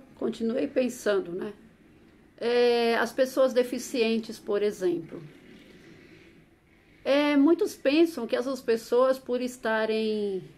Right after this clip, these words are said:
é, por exemplo, numa cadeira de rodas, que elas não devem ou não têm o direito de amar,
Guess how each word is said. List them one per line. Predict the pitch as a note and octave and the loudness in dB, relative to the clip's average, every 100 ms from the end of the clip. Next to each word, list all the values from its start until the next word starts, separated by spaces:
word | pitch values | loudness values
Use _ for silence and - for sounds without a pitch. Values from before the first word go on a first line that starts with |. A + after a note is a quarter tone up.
| _ - - _ | _ -20 -20 _
é, | G3 F#3+ F#3+ F3+ F3 F3 - - - - - - _ _ _ _ _ | -8 -4 -4 -2 -2 -4 -8 -12 -18 -20 -20 -20 _ _ _ _ _
por | G3 | -4
exemplo, | G3+ G#3+ G3+ G3 | -2 0 -2 -2
numa | G3 G3+ | 0 0
cadeira | G3 F#3+ E3 G3+ A#3 G#3 | -2 -6 -2 0 2 0
de | G3+ | -4
rodas, | F#3 F3+ G3 A3+ F#3 F3+ - - _ _ _ _ _ _ _ - | -8 -8 -6 -6 -8 -12 -16 -20 _ _ _ _ _ _ _ -8
que | A#3+ | 0
elas | B3+ B3+ C4+ C4+ C4 | 2 4 2 0 -2
não | C4+ A#3+ | -4 -2
devem | B3 B3+ C4 A3+ A3 | 0 2 0 0 0
ou | G#3+ | 0
não | A3 A#3 | 0 -4
têm | A3+ G#3 A3 A#3 | -4 -2 0 -2
o | A3 | -4
direito | - A3+ G#3 G#3 A#3 - F#3+ | -6 -6 -4 -4 -6 -10 -14
de | - | -6
amar, | A3 A3 G#3+ G3+ | -4 -2 0 0